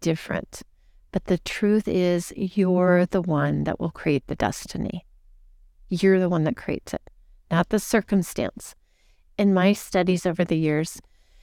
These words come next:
there was a quote, and I can't remember exactly, but it said that we are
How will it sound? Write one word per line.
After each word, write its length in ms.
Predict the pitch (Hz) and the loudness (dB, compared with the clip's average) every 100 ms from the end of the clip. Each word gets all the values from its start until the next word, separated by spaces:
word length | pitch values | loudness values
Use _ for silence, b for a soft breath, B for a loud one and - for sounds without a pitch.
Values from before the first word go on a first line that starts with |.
| - _ - | -20 _ -2
there 420 | 180 175 165 - - | 0 2 0 -2 -2
was 160 | 190 | -2
a 60 | 185 | -2
quote, 580 | - - 185 165 156 - | -6 -2 2 4 2 0
and 120 | 165 | 0
I 60 | 165 | 0
can't 240 | - 262 | 0 4
remember 240 | 254 214 180 | 6 6 4
exactly, 720 | 165 - 143 - 180 151 170 - | 2 -2 -2 0 0 0 -2 -2
but 260 | 170 165 - | 0 2 2
it 140 | 180 | -2
said 640 | - - 175 170 175 180 - - - - - | -4 -2 0 4 2 0 -8 -20 -20 -20 -6
that 140 | 190 | 0
we 180 | 208 196 | 4 6
are 200 | 185 175 | 4 2